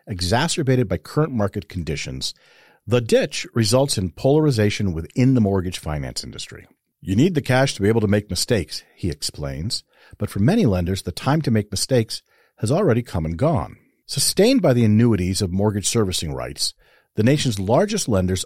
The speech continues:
are well positioned to expand their market share whenever the market rebounds.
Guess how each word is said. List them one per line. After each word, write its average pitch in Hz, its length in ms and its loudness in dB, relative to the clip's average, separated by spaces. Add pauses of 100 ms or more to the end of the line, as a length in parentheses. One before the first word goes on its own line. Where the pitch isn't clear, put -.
(120)
are 101 140 2
well 147 300 2
positioned 117 460 0
to 113 40 -4
expand 90 400 -2
their 101 80 0
market 101 340 -2
share 82 280 -6 (320)
whenever 90 400 0
the 87 80 -2
market 76 360 -6
rebounds. 85 720 -4